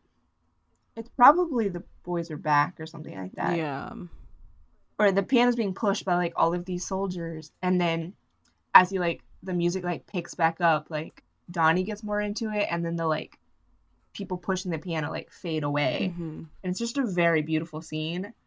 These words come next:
Speaker 1: and I forgot about it, and I love it.
Speaker 2: Yeah, it's really incredible. Uh.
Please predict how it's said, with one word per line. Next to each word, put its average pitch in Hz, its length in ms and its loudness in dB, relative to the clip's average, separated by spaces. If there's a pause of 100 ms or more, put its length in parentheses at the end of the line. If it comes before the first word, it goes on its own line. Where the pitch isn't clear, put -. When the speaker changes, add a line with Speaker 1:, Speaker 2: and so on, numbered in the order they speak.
(260)
Speaker 1:
and 160 320 -4
I 170 120 -2
forgot 165 320 4
about 147 220 2
it, - 160 -2
and 160 120 -6
I - 140 -2
love - 240 0
it. - 240 -10
Speaker 2:
Yeah, 165 560 0 (340)
it's 180 240 -8
really 165 760 -2
incredible. 151 1080 -6 (2000)
Uh. 208 60 -12